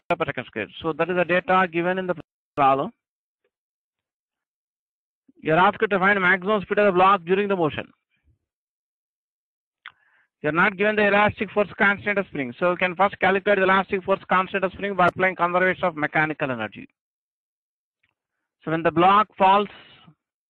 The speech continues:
here the maximum vertical distance through which the block moves in the downward direction before its velocity becomes zero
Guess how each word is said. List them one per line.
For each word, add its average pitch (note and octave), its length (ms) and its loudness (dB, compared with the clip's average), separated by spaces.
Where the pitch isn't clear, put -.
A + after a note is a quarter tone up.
here G3 280 0
the F3+ 80 2
maximum F#3 560 0
vertical F#3+ 640 -4
distance F#3+ 380 -4
through F#3+ 80 -6
which G3 120 -2
the G3+ 60 2
block F#3 320 2
moves F#3+ 240 -6
in G3 60 -4
the F#3+ 80 -2
downward F#3+ 360 2
direction F#3+ 420 -2
before F#3 320 2
its G3 140 -2
velocity G3 880 0
becomes F#3 420 -2
zero G3 400 2